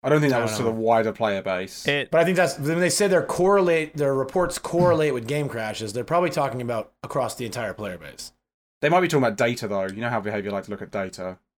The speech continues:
Speaker 2: Yeah.
Speaker 3: I imagine, I imagine the only reason that they said that was be, to be like, "We haven't seen any evidence of I P leaks. The only evidence that we've seen of D dosing has been from these reports, which we figured were just crashes,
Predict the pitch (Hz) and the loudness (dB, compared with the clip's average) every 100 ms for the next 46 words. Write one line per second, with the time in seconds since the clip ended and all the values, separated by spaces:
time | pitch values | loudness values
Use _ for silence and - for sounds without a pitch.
0 | _ _ - 117 98 92 - _ _ - | _ _ -10 -6 -6 -10 -16 _ _ -4
1 | 127 131 135 139 131 131 120 - 107 117 | -2 0 -2 -2 -2 -2 -2 -4 -2 0
2 | 127 120 120 113 120 117 117 107 110 107 | -2 -2 -2 0 0 -2 -2 -2 -4 -2
3 | 98 95 110 101 95 92 76 92 90 98 | -2 -2 -2 0 0 -2 -2 -4 -4 -6
4 | - - 87 95 87 87 120 117 127 117 | -6 -8 -4 -2 -2 -2 -2 -2 -4 -2
5 | 107 101 - 117 113 104 101 - - _ | -2 -4 -2 -2 -2 -2 -4 -8 -18 _
6 | _ _ - 104 101 92 123 117 92 90 | _ _ -6 -2 -2 -2 -4 -2 -2 -4
7 | - 107 104 101 101 95 95 95 92 _ | -6 -4 -2 -2 -2 -2 -4 -4 -8 _
8 | _ _ _ _ 110 123 120 107 - 87 | _ _ _ _ -2 0 -2 -2 -2 -2
9 | 101 - 113 101 101 98 - 90 113 117 | -2 -2 -2 -2 -2 -4 -4 -6 -4 -2
10 | 107 95 - 90 92 98 92 95 90 98 | -2 -4 -6 -6 -6 -8 -8 -8 -8 -8
11 | 92 95 - 117 92 - 98 85 - - | -8 -10 -4 -2 -2 -4 -6 -6 -10 -14
12 | - 98 95 90 90 87 90 - - _ | -14 -6 -4 -2 -4 -4 -6 -10 -20 _
13 | - 90 92 85 92 82 - - 80 - | -8 -4 -4 -4 -6 -6 -8 -4 -4 -4
14 | - 67 65 - | -10 -12 -14 -16